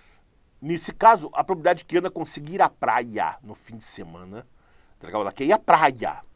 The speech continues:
tá? Sem pegar chuva. Legal? Então como é que vocês interpretam isso, gente? Eu não, eu, eu não tô falando, tô falando da conta não, tá? Não tô falando da conta não. Como é que você interpreta isso? O que que significa pra você a probabilidade de que Ana consiga ir à praia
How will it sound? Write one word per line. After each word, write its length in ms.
tá? 340
Sem 360
pegar 300
chuva. 540
Legal? 280
Então 140
como 140
é 40
que 80
vocês 280
interpretam 680
isso, 360
gente? 280
Eu 100
não, 80
eu, 180
eu 80
não 60
tô 80
falando, 680
tô 80
falando 180
da 80
conta 380
não, 180
tá? 140
Não 40
tô 60
falando 180
da 40
conta 240
não. 80
Como 100
é 40
que 60
você 160
interpreta 500
isso? 220
O 60
que 120
que 120
significa 380
pra 100
você 180
a 60
probabilidade 460
de 80
que 120
Ana 160
consiga 480
ir 80
à 60
praia 560